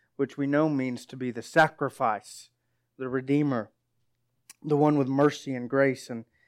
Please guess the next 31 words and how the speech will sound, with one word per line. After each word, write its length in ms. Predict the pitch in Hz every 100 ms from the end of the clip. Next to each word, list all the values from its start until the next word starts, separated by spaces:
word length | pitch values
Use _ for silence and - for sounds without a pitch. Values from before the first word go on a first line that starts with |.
| _ -
and 140 | 139 135
compassion 600 | 127 160 165 160 156 135
and 160 | 123
kindness 540 | - 156 151 139 120 123
and 140 | 113 _ _ _ _ _ _
forgiveness 800 | - 120 143 165 151 123 - -
in 60 | 131
his 140 | 113
heart. 460 | 135 123 110 _ _ _ _ _ _ _ _ -
Well, 80 | 143
that's 220 | 160 170
what 160 | 180 165
we 120 | 165
will 140 | 156
come 220 | - 165 151
to 80 |
consider 640 | 143 135 - 165 151 139 - _ _
today 280 | 160 156 151
out 80 | 143
of 100 | 131
Galatians 480 | 143 147 147 147 -
chapter 420 | 156 143 - 135
four, 480 | - 156 156 151 - _ _ _ _ _ _ _ -
verse 340 | 139 175 190 -
four. 440 | - 123 107 104 _ _ _ _ _ _ _ _ _ - -
In 220 | 175 190
this 220 | 185 185
book 460 | 156 160 180 196 175
and 180 | 151
in 140 | 151 160
this, 280 | 156 -